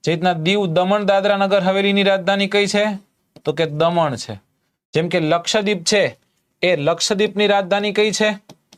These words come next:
કવારતી છે. જે રીતના ચંદીગઢ છે,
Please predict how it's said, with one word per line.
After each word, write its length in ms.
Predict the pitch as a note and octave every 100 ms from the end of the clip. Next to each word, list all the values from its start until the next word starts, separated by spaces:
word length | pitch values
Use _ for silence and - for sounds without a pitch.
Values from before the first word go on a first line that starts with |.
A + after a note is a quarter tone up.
| _ _ _
કવારતી 540 | D#3+ F3 E3+ D#3+ D3+ C3
છે. 140 | - - _ _ _ _ -
જે 60 |
રીતના 240 | F3 F3 F3+
ચંદીગઢ 560 | F#3+ F#3+ G#3+ G#3 F#3+
છે, 340 | E3 G3+ B2+